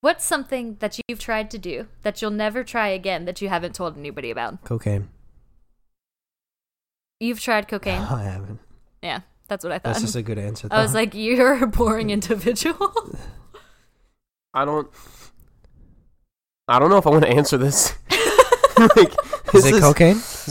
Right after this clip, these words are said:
Speaker 3: is very incriminating. <laughs> I don't wanna answer this question.
Speaker 2: Is it cocaine?
Speaker 3: No.
Speaker 2: Uh.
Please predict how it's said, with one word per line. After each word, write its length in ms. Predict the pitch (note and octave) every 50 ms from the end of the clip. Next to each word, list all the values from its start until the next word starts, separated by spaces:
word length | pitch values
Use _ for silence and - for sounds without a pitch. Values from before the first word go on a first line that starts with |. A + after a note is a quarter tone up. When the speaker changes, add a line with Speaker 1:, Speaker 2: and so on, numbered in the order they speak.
| D3
Speaker 3:
is 80 | D#3+ D#3+
very 240 | C#3+ D#3+ E3+ G3+ G3+
incriminating. 680 | D#3 C3+ - - D#3 D#3 C#3 B2 A#2+ A#2+ A#2+ A#2+ C3 - - - - - _ _ _ _ _
<laughs> 460 | _ _ _ _ _ _ _ _ -
I 320 | - - - - F#3+ - -
don't 180 | - - - -
wanna 240 | A#3 G#3 F3+ D3+ D#3 C#3
answer 220 | D#3 D3 - B2
this 160 | A2 A2+ A2+
question. 320 | - B2+ B2 B2+ - - G#2
Speaker 2:
Is 80 | G#2 A2
it 80 | G#2+
cocaine? 360 | - B2 A#2+ - C3+ C#3 C#3 - - - - - - -
Speaker 3:
No. 380 | B2 B2+ B2+ A#2 G#2 G#2+ A2+ - - -
Speaker 2:
Uh. 320 | - A2 G#2 A2 - G#2+